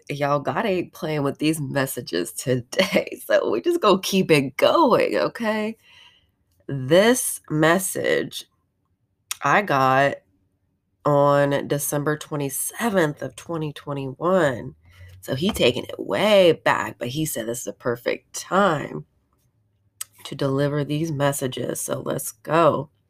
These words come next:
All right, I do have some notes, y'all. So I got a little,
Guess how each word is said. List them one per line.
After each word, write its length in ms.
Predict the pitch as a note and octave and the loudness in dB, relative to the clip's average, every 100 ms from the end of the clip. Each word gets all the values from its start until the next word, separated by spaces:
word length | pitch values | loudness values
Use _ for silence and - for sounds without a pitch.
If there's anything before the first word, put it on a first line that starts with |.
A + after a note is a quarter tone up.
| _ _ _ _ _ _ _ _ _ _ _ _ _ _ _ _ _ _ _ - | _ _ _ _ _ _ _ _ _ _ _ _ _ _ _ _ _ _ _ 0
All 100 | C#3+ | 4
right, 160 | C#3 | 6
I 40 | C#3+ | 6
do 220 | C#3 F#3+ | 6 6
have 180 | G3+ F#3 | 6 4
some 220 | F3+ F3 | 2 4
notes, 440 | F3+ F#3 F3+ - | 4 4 2 0
y'all. 460 | F3 E3+ E3+ E3+ E3+ - - - - - - | 2 4 4 4 0 -2 -16 -20 -20 -12 -12
So 840 | - - D3 C#3 C#3 C3+ B2+ B2+ C#3+ - - _ _ _ - - - - - - | -6 -4 -2 0 0 2 2 0 -4 -12 -20 _ _ _ -20 -20 -14 -12 -12 -8
I 60 | |
got 220 | C3+ C3+ C#3 | -2 0 0
a 80 | |
little, 500 | C#3 C#3 C3+ A#2+ A2+ | 0 -2 0 0 0